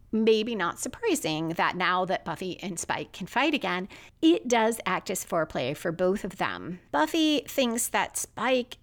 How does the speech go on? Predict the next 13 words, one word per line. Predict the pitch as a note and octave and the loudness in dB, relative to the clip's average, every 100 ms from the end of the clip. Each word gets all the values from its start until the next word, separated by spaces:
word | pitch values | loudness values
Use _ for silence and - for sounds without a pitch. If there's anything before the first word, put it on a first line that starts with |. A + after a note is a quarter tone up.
| _ - | _ -2
is | G#3 | -2
playing | - F#3+ F3 F3 | 0 0 -2 -2
a | |
trick | - F4 F4 | -2 0 4
on | D#4 | 4
her, | D4 C#4 C4+ B3+ - | 2 2 4 4 2
or | F#3+ F#3+ | 4 4
he | F#3+ - C#4+ C#4+ C#4+ | 2 -2 2 4 4
did | C4 - | 0 0
something | A#3 G#3 | 0 0
to | G3+ F#3+ | -2 -2
his | F3+ - - | -2 -4 -4
chip. | - C4 A#3+ | 0 2 0